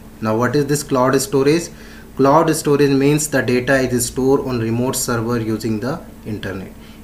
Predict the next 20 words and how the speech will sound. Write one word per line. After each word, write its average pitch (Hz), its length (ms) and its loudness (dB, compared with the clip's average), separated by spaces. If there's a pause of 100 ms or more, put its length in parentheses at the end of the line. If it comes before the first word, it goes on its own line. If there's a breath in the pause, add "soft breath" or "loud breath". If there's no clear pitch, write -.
Using 131 300 4
internet, 156 540 2
we 135 120 0
can 135 360 -2
store 151 440 0
our 131 300 2
data 120 480 -4
in 185 260 -2 (260)
server. 101 480 -6 (280)
Okay. 190 380 -4 (1800 loud breath)
We 127 100 0
can 156 240 4
store 156 380 2
document, 143 640 0
picture, 147 500 0
et 120 120 -8
cetera 143 680 -2 (160)
from 123 240 -2
our 117 180 0
computer 127 800 0